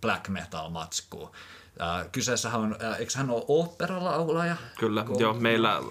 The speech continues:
Speaker 2: kun mä olin lapsi, niin mä tulin Kimborin kanssa hyvin tutuksi, kun
Speaker 1: Oho.
Speaker 2: meillä kuunneltiin.
Speaker 1: Nice. Joo, joo, tota, tosiaan niin, tota, joutuu,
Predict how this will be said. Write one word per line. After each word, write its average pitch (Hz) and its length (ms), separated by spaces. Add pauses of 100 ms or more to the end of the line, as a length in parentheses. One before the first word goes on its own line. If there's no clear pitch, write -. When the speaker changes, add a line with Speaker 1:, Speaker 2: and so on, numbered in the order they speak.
(200)
Speaker 2:
kun 110 120
mä 110 60
olin 104 180
lapsi, 101 320
niin 107 260
mä 107 340
tulin 131 260
Kimborin 135 420
kanssa - 320
hyvin 98 200
tutuksi, - 400
kun 123 80
Speaker 1:
Oho. - 200
Speaker 2:
meillä 101 180
kuunneltiin. - 540 (140)
Speaker 1:
Nice. 87 520 (440)
Joo, 113 400
joo, 101 220
tota, 92 260
tosiaan 101 680
niin, 87 220
tota, 87 360
joutuu, 95 640